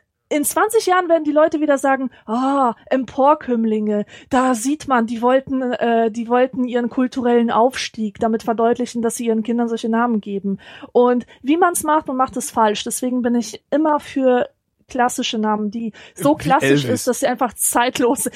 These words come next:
Speaker 1: Ja, Elvis ist eine Ausnahme. Ich, ich liebe einfach den Namen Elvis. Ich finde ihn einfach cool. Aber, ähm, wenn man wirklich seinem Kind eine stressfreie Kindheit bescheren will,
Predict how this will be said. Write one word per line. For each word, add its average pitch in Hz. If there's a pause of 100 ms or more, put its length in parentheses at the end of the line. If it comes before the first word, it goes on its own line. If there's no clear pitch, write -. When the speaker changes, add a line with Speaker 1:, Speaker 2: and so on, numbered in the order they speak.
(140)
Speaker 1:
Ja, -
Elvis 330
ist 311
eine 311
Ausnahme. 277
Ich, 233
ich -
liebe 277
einfach 254
den 247
Namen 254
Elvis. 415 (340)
Ich 330
finde 330
ihn -
einfach 262
cool. 403 (340)
Aber, 277
ähm, 262 (260)
wenn 269
man 269
wirklich 311
seinem 262
Kind 415
eine 240
stressfreie 269
Kindheit 247
bescheren 220
will, 226